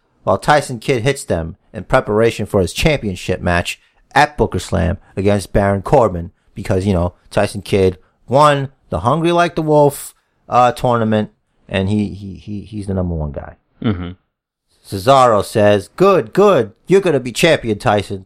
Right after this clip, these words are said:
Speaker 1: Baron Corbin, he doesn't stand a chance." Tyson, "I fought my whole career for a moment like this. All the cat hair on my body,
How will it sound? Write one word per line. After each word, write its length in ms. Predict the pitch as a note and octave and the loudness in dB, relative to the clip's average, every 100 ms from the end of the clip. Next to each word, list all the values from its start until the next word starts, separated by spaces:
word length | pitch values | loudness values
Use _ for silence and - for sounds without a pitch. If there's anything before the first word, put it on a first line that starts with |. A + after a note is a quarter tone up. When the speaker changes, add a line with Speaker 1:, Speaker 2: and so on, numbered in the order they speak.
| _ | _
Speaker 1:
Baron 260 | D#3 E3 C#3 | 2 2 2
Corbin, 500 | - C#3 B2+ B2+ B2 _ _ | 0 2 2 -4 -8 _ _
he 140 | - | 2
doesn't 280 | F#3+ D3 F#2 | 4 2 0
stand 340 | - A#2+ C3 D3+ | -4 -2 -2 -2
a 20 | |
chance." 680 | - G#2 D2+ - - - - _ _ _ _ _ _ _ _ _ _ _ _ _ _ _ | -2 -2 -2 -6 -8 -8 -12 _ _ _ _ _ _ _ _ _ _ _ _ _ _ _
Tyson, 520 | - C3+ B2 - D#2+ - _ - | 0 2 0 -8 -14 -18 _ -2
"I 140 | C3 | 0
fought 320 | - - D3+ | 0 0 0
my 140 | D3+ A#2 | 2 0
whole 240 | - E3+ | 2 2
career 400 | D#3 D3+ D3 D3 | 2 2 4 4
for 160 | A#2 B2+ | 2 2
a 80 | A2 | 2
moment 320 | A2 G#2+ G2+ | 2 2 0
like 300 | G2 F#2+ - | 0 0 0
this. 400 | G2 F2 - - _ _ _ _ _ | 0 0 -6 -12 _ _ _ _ _
All 220 | - E3+ | 4 4
the 120 | C#3+ C3+ | 4 0
cat 320 | - D#3+ A#2+ | 0 0 0
hair 220 | C3+ C3 | 0 2
on 120 | B2 | 2
my 120 | A#2+ G#2 | 2 0
body, 680 | F#2+ D3+ C3+ C3 B2 A#2 | 2 4 6 4 0 -6